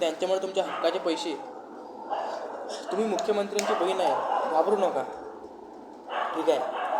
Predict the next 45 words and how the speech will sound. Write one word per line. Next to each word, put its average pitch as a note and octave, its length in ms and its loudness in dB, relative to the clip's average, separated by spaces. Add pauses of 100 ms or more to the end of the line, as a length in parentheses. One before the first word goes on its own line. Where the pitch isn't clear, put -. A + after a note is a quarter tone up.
(260)
आणि F#3 200 0
गव्हर्नमेंटच्या F3 520 4
स्कीमसाठी, F#3 480 4
सरकारी F3 360 4
योजनांसाठी F3 340 0
माझ्या E3+ 200 0
चॅनल D#3+ 180 0
सबस्क्राईब E3 340 -4
करा. D3 220 -2
तर E3+ 60 0
बघा, E3+ 180 2
पूर्ण F#3+ 240 0
व्हिडिओ F3+ 200 4
बघा. D3+ 200 0 (360)
या E3+ 80 6
ठिकाणी, F#3 360 4 (720)
अ, D3+ 140 0 (120)
तुम्हाला F3 360 4 (420)
टोटल E3+ 260 6
मिळणार F3 280 2
आहे G3 80 8
अठरा D#3+ 240 4
हजार. C3+ 180 2 (640)
ठीक E3+ 120 0
आहे, - 240 -4 (680)
तर F#3+ 120 0
टोटल F#3 260 4
अमाऊंट F#3+ 200 4
अठरा F#3 260 2
हजार F3+ 160 4
आहे F#3 80 2
मित्रांनो, E3 340 0 (760)
आणि E3+ 100 0
अठरा E3+ 240 2
हजार E3+ 160 4
झाल्यानंतर E3+ 440 2
ही F#3 100 0
योजना D#3+ 260 2
बंद E3+ 280 0
होणार E3 280 2
आहे F#3 220 0
असं D#3+ 140 -4
माझं E3 180 0
मत D3 220 -4
आहे. - 300 -2